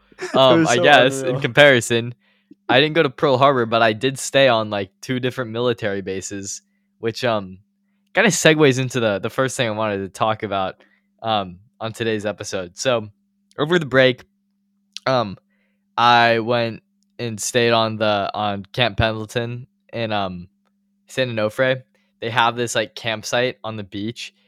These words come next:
Speaker 2: that is, like, epic, but they also have these little, like, cabin things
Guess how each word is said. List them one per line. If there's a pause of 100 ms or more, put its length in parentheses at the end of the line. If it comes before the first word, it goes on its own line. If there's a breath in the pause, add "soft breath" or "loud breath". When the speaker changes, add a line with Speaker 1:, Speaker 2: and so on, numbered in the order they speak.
(180)
Speaker 2:
that
is,
like,
epic, (260)
but
they
also
have
these
little,
like,
cabin
things